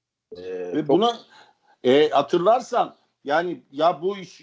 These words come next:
Speaker 2: çözülene kadar lige çı-, ara verelim dendi. Ha siz sakatları iyileştirmeye çalışıyorsunuz gibi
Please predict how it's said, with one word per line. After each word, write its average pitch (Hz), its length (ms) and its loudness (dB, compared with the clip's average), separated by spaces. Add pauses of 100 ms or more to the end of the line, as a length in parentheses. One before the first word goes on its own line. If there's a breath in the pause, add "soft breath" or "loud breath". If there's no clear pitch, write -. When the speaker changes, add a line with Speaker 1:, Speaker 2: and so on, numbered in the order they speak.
(140)
Speaker 2:
çözülene 170 520 -4
kadar 185 300 -2
lige 180 200 -2
çı-, - 680 -10
ara 185 280 2
verelim 180 440 0
dendi. 170 520 -6 (200)
Ha 151 300 -8
siz 156 200 -20
sakatları 156 640 -8
iyileştirmeye 165 600 -8
çalışıyorsunuz 156 840 -8
gibi 165 360 0